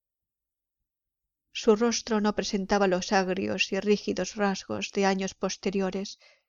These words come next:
pero empezaba a mostrar signos de preocupación y avaricia. Sus ojos tenían una movilidad ansiosa, codiciosa, incesante,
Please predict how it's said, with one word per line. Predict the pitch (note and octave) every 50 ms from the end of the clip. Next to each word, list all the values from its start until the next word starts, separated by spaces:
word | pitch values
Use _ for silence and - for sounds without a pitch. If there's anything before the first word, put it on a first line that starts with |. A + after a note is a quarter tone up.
| _ _ _ _ _ _ _ _ _ _ _ _ _ _ _ _
pero | - G#3 F#3+ G3 F#3+ F#3+
empezaba | F#3 G3 F#3+ - - F#3 - - G#3+ A3 A3 G3+
a | F#3
mostrar | G3 G#3 G3 - - - G#3+ G3+ G3+ A3+ G3
signos | - - - - - F#3+ F#3+ F#3 - - - G#3+ F#3+ G#3 -
de | - F#3 F#3
preocupación | - - F3+ - - - - F#3 F#3+ - - G#3 F#3 E3 E3 F#3 - _ _ _ _ _ _ _ _ _ _ _ _ _ _ -
y | - F#3+ F3+
avaricia. | E3+ - E3 F#3 F#3 F#3 - - - F#3+ F#3 F#3+ G3 - _ _ _ _ _ _ _ _ _ _ _ _ _ _ _ _ _ _ _ _ _ _ _ _ _ _ _ _ _ _ _ _ _ _ _ _
Sus | - - - G3+ - - G3+
ojos | F#3 - - F#3+ F#3+ - - - _ _ _ _ _ _ _ _ _ _ _ _ _ -
tenían | A3 G3 G3+ G#3 G3+ G3
una | G3+ G3+ G3 G3+
movilidad | G3 G3+ G3 F#3+ G3+ F#3 F#3+ F#3 G#3 G3+ G3+ G3 - - -
ansiosa, | - G3 F#3+ F#3+ - - - G#3+ G#3 G3+ G3 - - - - - - _ _ _ _ _ _ _ _ _ -
codiciosa, | - G3+ G3 F#3+ F#3+ - - A3+ A#3 A#3 A3 - - G3 F3+ F#3+ G#3 A3 _ _ _ _ _ _ _ _ _ _ _ _ -
incesante, | G#3+ G3+ F#3+ G3 _ - G3 F#3+ - - G#3+ G#3 G3 G3+ - - - G3 - -